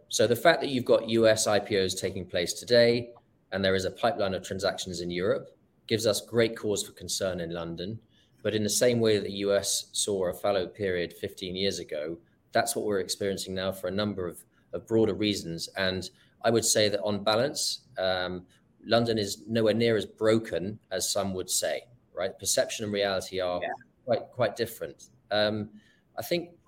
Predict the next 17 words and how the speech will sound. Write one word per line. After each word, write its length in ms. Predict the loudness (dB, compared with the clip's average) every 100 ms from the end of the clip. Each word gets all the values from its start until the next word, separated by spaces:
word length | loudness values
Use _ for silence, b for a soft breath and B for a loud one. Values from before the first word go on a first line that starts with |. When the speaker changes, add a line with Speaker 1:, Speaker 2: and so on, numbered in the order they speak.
| _ _
Speaker 1:
what, 220 | -4 -2 0
what 120 | 0
also 300 | 0 0 0
matters 400 | 0 -2 -4 -6
here, 220 | -4 -4
though, 380 | -4 -6 -8 -12 _ _ _ _
is 800 | -4 0 0 -2 -2 -4 -4 -6 -10 _ _ _
that 140 | -6 -6
we 380 | -6 -2 -2
have, 580 | -2 -2 0 0 -2 -6 -18 _ _
uh, 320 | -4 0 0 -4 -10 _ _ -8
a 160 | -6
very 280 | 2 4 4
interesting 420 | 0 -2 -6 -8
profile 500 | -4 -2 -2 -4 -6
now 420 | -6 -10 -10 -12 -14 -20 _ _ _ _
of, 540 | -2 0 0 0 -4